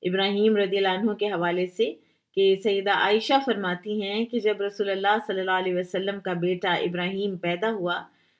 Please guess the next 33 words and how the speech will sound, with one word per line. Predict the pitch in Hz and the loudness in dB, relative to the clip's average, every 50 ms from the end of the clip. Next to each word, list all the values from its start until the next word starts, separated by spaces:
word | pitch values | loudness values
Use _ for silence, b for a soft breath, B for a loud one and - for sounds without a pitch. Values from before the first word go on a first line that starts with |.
| b b b b | b b b b
तो | 233 | 4
आप | 233 240 247 240 - | 6 6 6 4 2
सल्लल्लाहु | 269 240 233 226 226 220 214 | 0 2 2 4 4 4 4
अलैहि | 220 214 208 202 | 4 4 4 2
वसल्लम | 208 - - 226 240 247 233 226 | 2 -2 0 0 2 2 2 0
उसे | 214 - 208 202 | 0 0 -2 -2
उठाकर | 196 196 220 190 190 - - 233 220 | -2 0 0 0 0 0 0 -2 -2
मेरे | 214 202 208 220 220 | 0 2 2 2 2
पास | 220 208 196 202 190 - - | 2 0 -2 -2 -2 -4 -2
लाए | 180 175 180 180 180 170 160 | 0 0 2 2 0 0 -2
और | - - - 180 180 | -2 -2 -2 -4 -2
फरमाया, | 175 - 202 185 196 185 180 175 180 190 208 226 | -2 -4 -6 -4 -4 -4 -2 -2 -2 0 0 -2
"आयशा | 233 - - 190 190 - - 269 262 | -2 -2 -2 -4 -4 -4 -4 -4 -6
देखो, | 240 190 196 208 208 208 - - 240 214 | -2 0 0 0 0 0 -2 0 0 2
ये | 196 185 180 180 | 2 2 0 -2
बच्चा | 165 180 175 - - 226 214 | -2 -4 -6 -4 -2 -2 -2
मुझसे | 214 202 190 - - - 277 | -2 -4 -8 -10 -8 -8 -8
कितना | 269 - 247 247 - 220 214 | -8 -8 -8 -6 -4 -2 -2
मिलता | 196 185 170 160 - - 170 | -2 -2 -4 -4 -4 -4 -4
है।" | 170 175 175 160 - - _ _ _ _ _ _ _ _ _ _ _ - | -4 -4 -4 -8 -14 -18 _ _ _ _ _ _ _ _ _ _ _ -2
तो | 233 | 0
आयशा | 240 240 247 240 294 | 2 2 2 2 0
रज़ियल्लाहु | 262 254 247 247 247 247 240 233 233 | 0 0 0 2 2 2 2 2 2
अन्हा | 233 247 247 | 2 0 0
फरमाती | 254 247 214 214 208 202 208 - - 240 254 | 0 0 0 0 0 0 -2 -2 -4 -4 -2
हैं, | 262 254 | 0 0
मैंने | 240 226 220 226 233 226 220 | 2 2 2 2 2 2 2
अर्ज़ | 208 214 - - | 2 0 -4 -6
की, | 226 233 226 | -2 0 2
"मुझे | 226 226 220 247 254 | 2 2 2 2 0
तो | 247 240 196 | 0 0 0
कोई | - 180 175 | 0 0 0
मुशाबहत | 180 185 190 185 220 202 190 180 202 226 214 | 0 -2 -2 -2 0 0 0 0 0 -2 -2